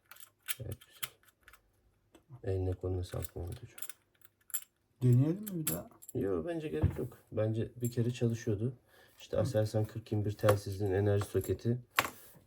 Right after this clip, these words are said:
Speaker 1: değişim videosu da bu şekilde tamamlanmış oldu.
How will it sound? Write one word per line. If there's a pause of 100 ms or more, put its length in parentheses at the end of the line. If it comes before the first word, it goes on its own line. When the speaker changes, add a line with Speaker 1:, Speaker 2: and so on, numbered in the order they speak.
(140)
Speaker 1:
değişim
videosu
da
bu
şekilde (420)
tamamlanmış
oldu.